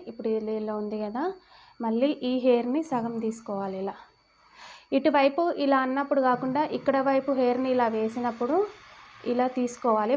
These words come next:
ఫస్ట్ టైమ్ కొంచెం ఇబ్బంది అనిపిస్తుందండి, కానీ ఈ హెయిర్ స్టైల్ అయితే చాలా బాగుంటుంది. ఒకసారి ట్రై చేయండి మీరు కూడా.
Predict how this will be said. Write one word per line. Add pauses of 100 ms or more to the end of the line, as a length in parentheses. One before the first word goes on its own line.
ఫస్ట్
టైమ్
కొంచెం
ఇబ్బంది
అనిపిస్తుందండి, (540)
కానీ (260)
ఈ (140)
హెయిర్
స్టైల్
అయితే (100)
చాలా (100)
బాగుంటుంది. (140)
ఒకసారి
ట్రై (140)
చేయండి
మీరు
కూడా.